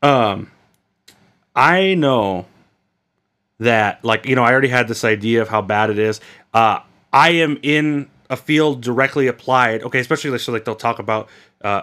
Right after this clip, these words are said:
Tyson, they're a big plant, like, and they talk about other different meat packing plants. And my job, I get meat from them, right? And I, and I, and I cut that up or whatever.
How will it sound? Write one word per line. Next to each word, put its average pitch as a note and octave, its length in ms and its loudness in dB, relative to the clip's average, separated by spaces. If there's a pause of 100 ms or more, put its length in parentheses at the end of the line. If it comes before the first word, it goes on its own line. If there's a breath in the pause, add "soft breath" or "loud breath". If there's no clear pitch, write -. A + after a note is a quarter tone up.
Tyson, A#2+ 360 -4
they're A2 120 -4
a G#2+ 60 -4
big A2+ 260 -6
plant, A2+ 340 -6
like, A2 220 -8
and G#2 80 -10
they G#2+ 40 -6
talk A#2 220 -2
about A2+ 220 -4
other A#2 240 -2
different A2 340 -8
meat A2+ 200 -8
packing A2+ 300 -6
plants. A#2+ 280 -4 (520 soft breath)
And A2+ 280 -4
my A2 140 0
job, A2+ 240 0
I A2 100 0
get A#2+ 200 -6
meat A#2+ 240 -6
from G#2+ 300 -4
them, F2 200 -16 (160)
right? G2 340 -8
And F#2+ 100 -16
I, F#2 40 -16
and F#2 160 -14
I, F2+ 60 -14
and F2+ 160 -16
I F#2 80 -14
cut A2 180 -12
that G2+ 100 -4
up F#2+ 140 -8
or F2+ 60 -10
whatever. G#2 320 -4